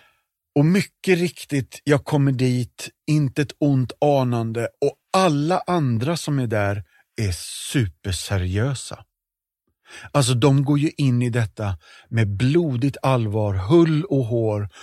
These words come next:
och de har ju förberett sig till tänderna. Så hela programmet får en helt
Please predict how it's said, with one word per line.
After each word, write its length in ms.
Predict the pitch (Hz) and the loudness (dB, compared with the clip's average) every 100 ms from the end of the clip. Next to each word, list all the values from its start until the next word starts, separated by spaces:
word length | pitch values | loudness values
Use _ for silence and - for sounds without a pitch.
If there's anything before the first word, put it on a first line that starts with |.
| - - | -20 -6
och 120 | 113 | -4
de 420 | 98 98 123 113 | -2 2 2 2
har 180 | 95 95 | 0 -2
ju 120 | 95 | -4
förberett 640 | 90 - 104 90 107 98 | -6 -4 -4 -2 -4 -6
sig 280 | - 92 90 - | -8 -12 -12 -12
till 220 | 110 92 | -12 -12
tänderna. 840 | - - 123 120 107 101 95 82 - _ _ _ _ _ _ _ - - - | -10 -6 -4 -2 -2 -6 -8 -12 -20 _ _ _ _ _ _ _ -20 -20 -18
Så 160 | - 139 | -2 2
hela 360 | 127 170 147 | 4 4 2
programmet 600 | 160 185 156 160 175 180 - | 0 -2 2 2 2 0 -4
får 320 | - 147 135 | 0 2 4
en 80 | 135 | 2
helt 460 | 127 120 113 95 | 2 2 2 -2